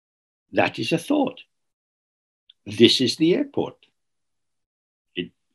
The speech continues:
takes three seconds to have that thought,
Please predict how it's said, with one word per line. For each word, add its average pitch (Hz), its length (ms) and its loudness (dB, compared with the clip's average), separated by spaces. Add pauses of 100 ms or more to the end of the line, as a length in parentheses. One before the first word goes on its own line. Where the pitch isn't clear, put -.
(180)
takes - 280 0
three 117 320 0
seconds 117 640 0
to - 80 -4
have 110 260 0
that - 200 -4
thought, - 360 -4